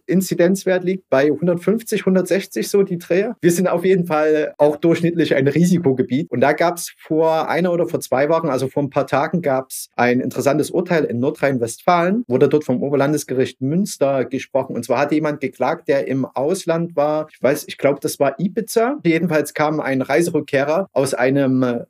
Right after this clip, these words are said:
Risikogebiet, beziehungsweise ein, ein Gebiet, das vom Auswärtigen Amt mit einer Reisewarnung belegt wurde. Und er hätte also praktisch in Quarantäne gemusst, hat aber dagegen geklagt, weil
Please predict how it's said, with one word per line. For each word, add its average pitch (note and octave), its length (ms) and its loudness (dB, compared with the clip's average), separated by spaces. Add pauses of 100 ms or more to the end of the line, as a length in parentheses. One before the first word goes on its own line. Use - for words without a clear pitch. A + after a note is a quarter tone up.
(140)
Risikogebiet, E3+ 760 4
beziehungsweise B2 800 0
ein, A2+ 420 0
ein A#2+ 180 0
Gebiet, C#3 300 -2
das A#2+ 140 -2
vom A#2 240 -2
Auswärtigen C3 480 0
Amt C#3 400 -6
mit A2+ 260 -4
einer A2 220 -4
Reisewarnung B2+ 560 0
belegt G#2+ 320 -2
wurde. A2 160 -4
Und A#2+ 80 -2
er A2+ 80 0
hätte C#3+ 180 2
also C3 220 0
praktisch D3+ 360 -4
in - 80 -6
Quarantäne C3+ 600 0
gemusst, G3+ 420 -6
hat - 140 -2
aber D3+ 180 0
dagegen D3 400 0
geklagt, C3+ 560 -4
weil D#3 440 0